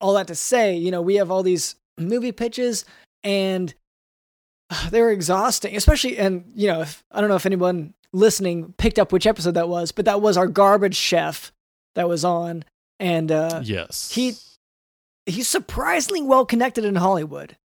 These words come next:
Speaker 1: That's, that's one thing I learned from, I, I gue-, I guess enough
Speaker 2: Yeah.
Speaker 1: Hollywood elites go to his garbage restaurant, which, which I think was in a van or something. Uh,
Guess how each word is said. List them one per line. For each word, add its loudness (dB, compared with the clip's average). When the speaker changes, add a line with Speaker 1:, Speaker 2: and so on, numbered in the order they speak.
Speaker 1:
That's, -4
that's 0
one -4
thing -4
I 2
learned -2
from, -6
I, -14
I 2
gue-, 0
I 6
guess 4
enough 4
Speaker 2:
Yeah. -12
Speaker 1:
Hollywood 4
elites -2
go 4
to 4
his 0
garbage 0
restaurant, -4
which, 0
which -4
I 0
think -2
was 2
in 0
a 0
van -2
or -4
something. -10
Uh, -6